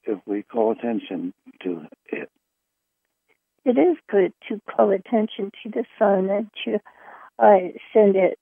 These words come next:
Speaker 2: uh, good connection and, and prayers and love. It is good. It helps.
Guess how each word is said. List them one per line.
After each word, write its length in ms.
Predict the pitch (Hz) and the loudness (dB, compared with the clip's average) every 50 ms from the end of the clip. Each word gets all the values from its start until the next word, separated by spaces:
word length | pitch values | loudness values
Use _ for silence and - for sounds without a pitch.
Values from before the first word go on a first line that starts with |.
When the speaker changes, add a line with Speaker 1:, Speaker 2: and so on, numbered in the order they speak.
| _ - | _ -4
Speaker 2:
uh, 300 | - 175 175 175 180 180 - - 175 165 | 0 2 4 4 4 2 0 -4 -8 -4
good 240 | 185 190 190 196 208 | -2 -2 -2 -2 -6
connection 640 | - - 208 190 190 185 - - - - 185 185 185 | -6 -2 0 0 0 0 -2 -8 -8 -4 -4 -2 -2
and, 300 | 180 180 175 175 175 170 - - | -2 -4 -4 -6 -8 -8 -8 -8
and 200 | 185 180 180 - _ _ | -6 -6 -6 -8 _ _
prayers 480 | - - 190 185 180 180 185 190 180 - - - - | 0 2 4 4 6 4 2 0 -2 -6 -14 -20 -12
and 200 | 190 185 185 185 - | -10 -10 -10 -6 -4
love. 260 | 185 180 180 175 180 _ _ _ _ _ | -2 0 0 0 -2 _ _ _ _ _
It 140 | - 294 240 | -4 -2 -2
is 140 | 226 285 302 - _ _ - | -2 -4 -4 -8 _ _ -8
good. 160 | 170 160 - _ _ _ _ _ _ _ _ _ _ _ _ _ _ _ _ _ _ - | -8 -8 -8 _ _ _ _ _ _ _ _ _ _ _ _ _ _ _ _ _ _ 4
It 180 | 202 202 202 | 4 4 4
helps. 400 | - - 247 247 254 - _ - | 4 4 4 4 4 2 _ -12